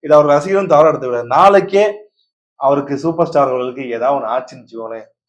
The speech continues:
தொலைஞ்சிச்சு. அடுத்து ஒரு, ஒரு வாரத்துக்கு வந்து பாத்தீங்கன்னா, ஒரு வாரம் இல்ல,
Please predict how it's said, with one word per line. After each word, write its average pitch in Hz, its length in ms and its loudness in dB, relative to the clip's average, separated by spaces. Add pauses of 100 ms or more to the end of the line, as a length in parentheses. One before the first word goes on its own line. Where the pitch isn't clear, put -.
(500)
தொலைஞ்சிச்சு. 123 460 -18 (840)
அடுத்து 139 360 -8
ஒரு, 127 200 -4
ஒரு 131 160 -4
வாரத்துக்கு 143 500 0
வந்து 127 180 -10
பாத்தீங்கன்னா, 120 460 -6
ஒரு 143 140 -4
வாரம் 147 180 2
இல்ல, 127 120 -6